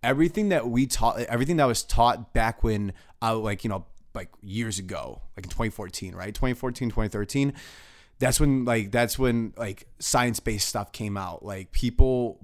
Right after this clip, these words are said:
before they, before you could even, like, kinda, like, B S your way through it, you had to know it,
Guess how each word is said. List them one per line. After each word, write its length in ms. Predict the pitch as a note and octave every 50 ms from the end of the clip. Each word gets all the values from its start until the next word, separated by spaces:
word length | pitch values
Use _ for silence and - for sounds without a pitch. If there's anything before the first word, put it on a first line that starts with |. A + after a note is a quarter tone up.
| A2
before 380 | - B2 A#2 - - A#2+ A#2+ A#2+
they, 220 | A#2 B2 B2 A#2+
before 400 | A2 G#2+ A2 B2+ B2 - C3+ C3+
you 40 | C3+ B2
could 120 | C3 C3
even, 240 | B2 B2+ G#2+ A2+ A2+
like, 180 | G#2+ G2 F#2
kinda, 240 | - G#2 A2+ A2+ A2
like, 220 | G#2 G2+ F#2 E2+ -
B 160 | - A2 G#2+
S 220 | A2 A2+ A2 -
your 100 | - A#2
way 140 | A2 G2+ F#2+
through 240 | - - A#2 A2+ A#2+
it, 160 | B2 A#2+ - A2
you 120 | A2+ B2+ C3
had 200 | A#2+ C#3 C#3+ A#2+
to 60 | G#2
know 260 | F#2+ G2+ G2+ E2+ -
it, 120 | - -